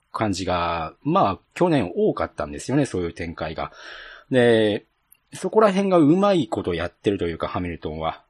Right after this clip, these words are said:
あの、自分が攻められてほしい時に攻めてもらって、自分の引き出しを開けて、自分が厳しい時に、あの、他のチームが攻めてこれないようにしてっ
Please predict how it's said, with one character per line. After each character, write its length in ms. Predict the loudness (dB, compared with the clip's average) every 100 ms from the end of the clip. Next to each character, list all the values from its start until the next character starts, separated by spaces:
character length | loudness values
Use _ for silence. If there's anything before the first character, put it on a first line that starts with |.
| -12
あ 180 | -8 -6
の、 460 | -6 -6 -6 -8
自 180 | -6 -4
分 200 | -2 -2
が 160 | -2 -2
攻 220 | 0 0
め 140 | 2
ら 80 | 2
れ 140 | 2 0
て 80 |
ほ 160 | 0 0
し 200 | 0 -4
い 40 |
時 280 | -2 -2 2
に 360 | 2 2 0 -4 _ -4
攻 180 | 0 2
め 60 |
て 100 | 2
も 100 | 0
ら 100 | 0
っ 40 | -2
て、 160 | -4
自 160 | -4 0
分 120 | 0
の 40 |
引 60 | 0
き 160 | -2 -6
出 80 | -4
し 120 | -2
を 100 | -4
開 160 | -4 -6
け 140 | -4
て、 380 | -4 -4 -2 -2 -6 -20 -20 -8
自 140 | -4
分 140 | -2 0
が 80 |
厳 260 | -2 -4 -6
し 160 | -4 -4
い 40 |
時 200 | -4 -2
に、 340 | 0 -2 -4 _ _ _ _ _
あ 180 | -6 -4
の、 440 | -4 -4 -6 -8 -12
他 280 | -6 -2
の 100 | -2
チ 160 | -2 -2
ー 60 | -2
ム 40 |
が 100 | -2
攻 180 | 0 0
め 60 | 0
て 80 |
こ 180 | -4 0
れ 80 | 0
な 140 | 0
い 80 | -2
よ 120 | -4
う 20 | -8
に 80 | -10
し 80 |
て 100 |
っ 40 | -12